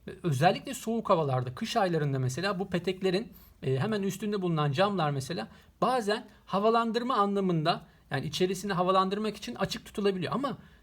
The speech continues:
yani sonrasında kapatılır onlar. On on beş dakika sonra kapatılır. Ama sürekli sabahtan akşama kadar açık tutarsak,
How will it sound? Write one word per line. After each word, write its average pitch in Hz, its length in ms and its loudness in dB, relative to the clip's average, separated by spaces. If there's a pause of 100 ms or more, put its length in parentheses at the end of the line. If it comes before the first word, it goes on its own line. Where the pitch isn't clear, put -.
yani 156 180 2 (100)
sonrasında 240 540 0
kapatılır 226 440 -4
onlar. 151 280 2
On 175 140 0
on 214 140 0
beş 190 160 0
dakika 175 180 -4
sonra 226 200 -6
kapatılır. 196 420 0
Ama 160 160 0
sürekli 302 420 -6
sabahtan 226 400 4
akşama 208 320 -2
kadar 196 180 -2
açık - 280 -6
tutarsak, 180 640 0